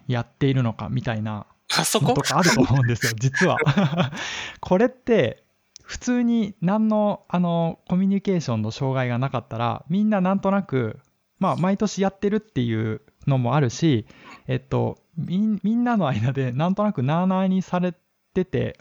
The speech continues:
Speaker 1: まあ、重要だからやってるよね、みたいなふわんとしてるところがあるんだと思うんですけど、
Speaker 2: うんうん。
Speaker 1: なんか改めてこう、コミュニケーションがうまくいかなくなって、まあ、ちょっとしたことで、「これ、なんでする必要そもそもあるんでした？」ってなった時に、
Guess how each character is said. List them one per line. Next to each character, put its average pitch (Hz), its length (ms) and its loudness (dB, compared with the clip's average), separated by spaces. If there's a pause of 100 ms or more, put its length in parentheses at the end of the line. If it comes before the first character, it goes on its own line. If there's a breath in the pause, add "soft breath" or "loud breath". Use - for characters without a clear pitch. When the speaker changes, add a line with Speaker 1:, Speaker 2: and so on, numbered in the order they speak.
Speaker 1:
ま 190 120 0
あ、 143 40 0
重 160 200 -2
要 196 120 2
だ 202 100 0
か 123 120 -2
ら 117 40 -2
や 117 80 -2
っ - 40 -12
て - 120 -4
る 143 80 2
よ 127 100 0
ね、 120 120 0
み 120 100 -4
た 120 120 -2
い 110 40 -2
な 110 100 -4
ふ - 140 -6
わ 170 100 2
ん 185 100 2
と 120 100 -4
し - 80 -10
て 123 80 -4
る 113 80 -4
と 127 80 -8
こ 123 100 -6
ろ 113 80 -4
が 110 80 -2
あ 120 60 0
る 131 80 0
ん 107 160 -2 (280)
だ 120 120 0
と 113 80 -2
思 120 100 0
う 113 40 -2
ん 110 40 -2
で 110 80 -4
す - 80 -12
け 120 120 -6
ど、 113 260 -2 (400 loud breath)
Speaker 2:
う 143 40 -12
ん - 20 -12
う - 40 -16
ん。 - 40 -20
Speaker 1:
な 202 100 4
ん - 20 2
か 180 260 2
改 285 120 2
め 175 100 2
て 123 140 -2
こ 117 400 0
う、 - 260 -20
コ 180 120 -2
ミ 208 80 4
ュ - 20 4
ニ 214 100 2
ケ 220 100 2
ー - 40 2
シ - 80 -2
ョ 127 40 2
ン 113 40 2
が 110 100 0
う 156 80 2
ま - 140 2
く 120 100 -2
い 113 60 0
か 123 100 0
な 120 120 0
く 127 100 -4
な 120 80 0
っ - 60 -6
て、 123 420 -4 (300 loud breath)
ま 165 100 2
あ、 - 40 2
ち - 100 -4
ょ - 20 2
っ - 40 0
と 196 120 0
し - 60 0
た 208 100 2
こ 202 100 -2
と 196 120 0
で、 180 340 -2
「こ - 120 -6
れ、 190 240 0 (360 soft breath)
な 156 180 0
ん 202 60 2
で 202 80 0
す - 140 -4
る 208 80 2
必 - 180 -2
要 196 60 2
そ 196 120 0
も 185 80 4
そ 123 140 -2
も 113 120 0
あ 127 40 0
る 139 100 2
ん 113 60 2
で 110 80 -2
し - 80 -10
た？」 110 100 -6
っ - 60 -10
て 113 100 -4
な 127 120 0
っ - 20 -20
た - 100 -14
時 120 220 -8
に、 120 280 -2